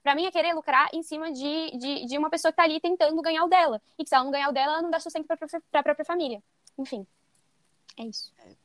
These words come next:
Speaker 2: por mais que a empresa, ela esteja, ó, talvez errada por cobrar essa, esse valor, você não pode esquecer que ela também tem custos. Claro, o aplicativo em si, ele já gera um lucro pra empresa,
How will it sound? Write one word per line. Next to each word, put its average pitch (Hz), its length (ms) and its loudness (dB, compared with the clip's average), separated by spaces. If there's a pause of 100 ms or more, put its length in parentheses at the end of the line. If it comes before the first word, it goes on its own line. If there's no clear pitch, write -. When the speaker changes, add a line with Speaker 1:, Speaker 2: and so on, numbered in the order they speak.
(140)
Speaker 2:
por 240 120 -14
mais 330 220 -18
que 156 360 -14
a 139 80 -14
empresa, 143 300 -16
ela 127 80 -18
esteja, 127 520 -20 (600)
ó, - 60 -20
talvez 139 260 -14
errada 135 460 -18 (120)
por 127 140 -16
cobrar 123 380 -18
essa, 135 260 -20
esse 131 160 -20
valor, 131 340 -18 (400)
você 156 200 -16
não 185 80 -12
pode 190 140 -8
esquecer - 180 -16
que 202 80 -14
ela 214 100 -12
também 214 220 -14
tem 330 140 -16
custos. - 560 -16 (120)
Claro, 143 440 -12
o 139 480 -14
aplicativo 175 480 -18
em 170 40 -14
si, 165 240 -16
ele 175 140 -14
já 160 160 -16
gera 160 240 -16
um 165 160 -16
lucro 160 260 -16
pra 160 120 -20
empresa, 131 360 -18